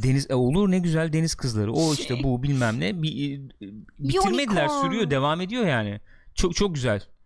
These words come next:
Speaker 1: Çok güzel devam ediyor. SpongeBob. Bak SpongeBob. Ben doğru söylüyorum işte. Peki son haber de bu.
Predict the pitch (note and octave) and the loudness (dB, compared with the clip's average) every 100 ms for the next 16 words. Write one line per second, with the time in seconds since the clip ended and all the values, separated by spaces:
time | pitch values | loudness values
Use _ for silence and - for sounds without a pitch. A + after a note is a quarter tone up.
0 | _ - D#3+ A#2+ A#2 G#2+ G#2+ G2 F#2+ F#2+ | _ -6 -4 0 0 2 0 -2 -4 -6
1 | - - E3 - A#2 A#2+ - - A3 C4 | -6 -2 0 0 0 0 0 -4 -6 -6
2 | - - D3+ - G3+ - - A2+ - A#2+ | -10 -6 -8 -6 -10 -10 -10 -8 -8 -10
3 | - - - - - - - _ - - | -10 -12 -12 -14 -16 -20 -20 _ -20 -18
4 | - - - - - - - - _ D3+ | -16 -18 -18 -18 -20 -20 -20 -20 _ -2
5 | C#3 A#2 D3 C#3 B2+ A2+ B2+ A#2 | -2 -2 0 2 0 -2 -4 -6